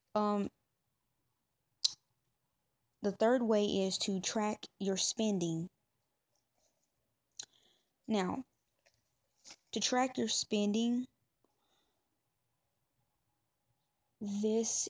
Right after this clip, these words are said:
is where a lot of people go wrong, because they don't even know how much money is being spent at all. Um,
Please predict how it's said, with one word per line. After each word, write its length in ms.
is 360
where 420
a 100
lot 340
of 160
people 460
go 240
wrong, 520
because 380
they 100
don't 240
even 220
know 140
how 240
much 760
money 540
is 600
being 280
spent 420
at 120
all. 360
Um, 480